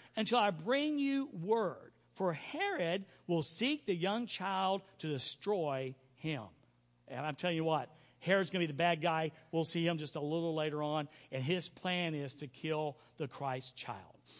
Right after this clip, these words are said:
So, this young family has to travel. We know almost certainly from the Bible, um, that Mary and Joseph were very poor.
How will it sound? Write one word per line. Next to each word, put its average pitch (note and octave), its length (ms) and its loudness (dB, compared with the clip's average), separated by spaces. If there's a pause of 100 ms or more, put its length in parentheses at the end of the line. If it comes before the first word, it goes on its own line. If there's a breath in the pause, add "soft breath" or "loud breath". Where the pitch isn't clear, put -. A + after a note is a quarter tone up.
(160 loud breath)
So, C4 460 4 (760)
this E3+ 240 4
young A#3+ 240 6
family A#3+ 720 4 (140)
has G#3 280 2
to G3 100 -4
travel. A3+ 600 0 (720 soft breath)
We D4 280 4
know B3 440 8
almost G3 300 4
certainly A#3+ 280 4
from F3+ 120 -4
the D#3+ 80 0
Bible, D3+ 560 0 (260 soft breath)
um, D#3 380 2
that F3 260 2
Mary A#3+ 220 2
and D#3 80 0
Joseph G3+ 440 6
were C#3+ 80 -6
very D#3+ 240 0
poor. D#3+ 320 -2